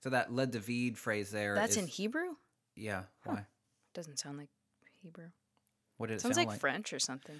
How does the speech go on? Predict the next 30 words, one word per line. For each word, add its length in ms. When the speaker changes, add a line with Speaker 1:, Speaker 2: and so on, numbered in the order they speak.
Speaker 1:
Mizmor 640
Le 120
David. 500
Uh, 180
Speaker 2:
Yeah, 160
kinda. 460
Speaker 1:
well, 440
Speaker 2:
That 140
you 100
Speaker 1:
it's 100
Speaker 2:
know, 80
Speaker 1:
probably 240
Speaker 2:
you 40
Speaker 1:
be-, 60
Speaker 2:
just 120
made 180
it 140
Speaker 1:
it's, 140
Speaker 2:
Italian. 540
Speaker 1:
yeah, 200
it's 220
Speaker 2:
<laughs> 40
Speaker 1:
probably 300
because 440
I'm 460
not 300
good 180
at 140
reading, 560
uh, 260